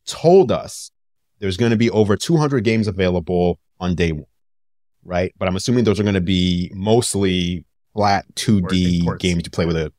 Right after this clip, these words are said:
Speaker 1: Xbox controller. Now, there are supposed to be some spatial games as well.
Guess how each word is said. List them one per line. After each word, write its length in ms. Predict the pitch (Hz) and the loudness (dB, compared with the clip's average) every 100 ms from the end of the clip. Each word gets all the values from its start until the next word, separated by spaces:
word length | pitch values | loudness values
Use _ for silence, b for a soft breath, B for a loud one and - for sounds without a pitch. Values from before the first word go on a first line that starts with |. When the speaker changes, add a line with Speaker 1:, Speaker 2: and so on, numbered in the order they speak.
| _ _ - | _ _ -12
Speaker 1:
Xbox 360 | 90 - 82 | -8 -4 -4
controller. 460 | - 82 95 80 65 _ _ | -4 -4 -2 -2 -6 _ _
Now, 140 | 110 113 | -4 0
there 180 | 113 104 | 2 2
are 160 | 110 151 | 2 2
supposed 420 | 151 - 127 - | 0 0 0 0
to 80 | 95 | -4
be 260 | 104 98 | 0 0
some 180 | - 95 | 0 -4
spatial 440 | - 101 95 98 | -2 -2 0 -2
games 280 | 87 85 82 | -2 -2 -2
as 120 | 85 | -6
well. 340 | 80 78 82 | -4 0 0